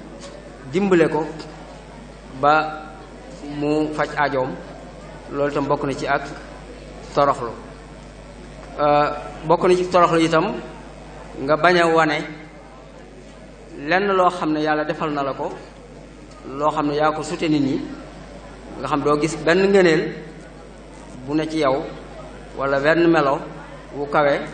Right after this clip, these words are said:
woo xam ne war ngaa mën a gis ne yaa ko gën a nit ñi, nga bañ di ko gis, te ku la ko bëgg a wan it,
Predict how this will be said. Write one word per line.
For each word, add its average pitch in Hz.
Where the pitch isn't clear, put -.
woo 151
xam 143
ne 160
war 143
ngaa 143
mën 139
a -
gis 139
ne 139
yaa 139
ko 139
gën 139
a 139
nit 139
ñi, 127
nga 131
bañ 165
di 160
ko 143
gis, -
te 139
ku 156
la 175
ko 170
bëgg 165
a 156
wan 143
it, 151